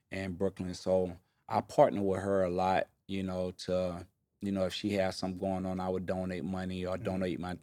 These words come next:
Speaker 1: donate money in my time, and also, um, you know, travel doing it with her. But that's just always been, you know, my mentality, you know. And then, you know, I got my foundation started and try to make it a little bigger with doing the men-,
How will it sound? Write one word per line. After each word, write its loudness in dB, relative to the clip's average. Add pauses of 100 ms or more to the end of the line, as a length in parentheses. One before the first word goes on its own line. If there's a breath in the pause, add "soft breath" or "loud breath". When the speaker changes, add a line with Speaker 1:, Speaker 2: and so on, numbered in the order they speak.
(140)
Speaker 1:
donate 2
money 2
in 2
my 0
time, -4 (460 soft breath)
and -2
also, 2
um, -2 (1400)
you 4
know, 2
travel 4
doing 0
it -2
with -2
her. 0
But -2 (480 soft breath)
that's 2
just -2
always 2
been, 0 (360)
you -2
know, 0
my 0
mentality, -2
you -6
know. -4 (320)
And -6
then, 2
you -2
know, -2
I -2
got 0
my -2
foundation 0
started 0
and -6 (300 soft breath)
try 4
to 2
make 0
it 0
a 0
little 2
bigger 0
with -2
doing -4
the -4
men-, -2